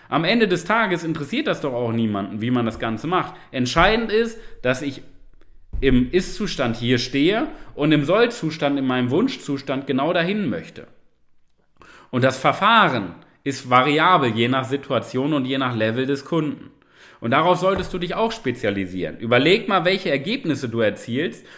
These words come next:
und halt nicht immer an diesem gleichen Prozess fest. Ja? Weil am Ende des Tages ist Gehalt eine Hohlschuld. Ja? Keine Bringschuld. Das heißt, dein Chef ist nicht dafür verantwortlich, dir Gehalt zu zahlen.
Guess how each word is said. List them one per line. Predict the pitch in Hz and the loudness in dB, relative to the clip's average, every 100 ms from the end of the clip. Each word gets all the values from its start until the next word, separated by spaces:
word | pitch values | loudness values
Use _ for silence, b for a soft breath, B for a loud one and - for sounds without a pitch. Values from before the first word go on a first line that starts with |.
| B | B
und | 143 143 | -4 0
halt | 190 214 185 | 2 2 -2
nicht | 165 | -4
immer | 190 202 | -4 -2
an | 170 165 | 0 0
diesem | 160 156 | 0 0
gleichen | 135 160 196 180 | 2 2 0 -4
Prozess | - 143 - 202 202 | -6 -12 -8 -8 -8
fest. | - 87 - - - b b - | -12 -12 -10 -12 -12 b b -6
Ja? | 117 202 B B B B | -4 -4 B B B B
Weil | 120 139 151 | 2 2 4
am | 170 | 0
Ende | 170 233 | 0 0
des | 202 175 | 0 -2
Tages | 208 214 170 147 151 | 0 2 2 0 -2
ist | 156 - | -8 -4
Gehalt | 135 170 208 - | 0 2 0 0
eine | 160 175 151 | 2 4 8
Hohlschuld. | 185 185 - 104 73 - - - - - 113 | 8 8 0 -4 -4 -12 -20 -20 -20 -10 -4
Ja? | 117 - B B | -4 -4 B B
Keine | - 165 190 | 2 2 4
Bringschuld. | 135 208 202 - 82 52 - b b b - | 2 0 0 -4 -6 -8 -20 b b b -6
Das | 120 | 4
heißt, | 180 180 - | 4 4 -2
dein | 151 160 180 | 2 2 2
Chef | - 233 214 - - - b b - | 0 2 2 0 -10 -20 b b -2
ist | 175 | 0
nicht | 175 175 175 | 2 0 0
dafür | 156 165 | 0 0
verantwortlich, | 160 151 196 196 165 156 147 120 | -2 -2 -2 -2 -2 0 -2 -2
dir | 127 | -2
Gehalt | 120 135 202 - | 0 2 0 -2
zu | 143 | -10
zahlen. | - 92 76 | -10 -14 -14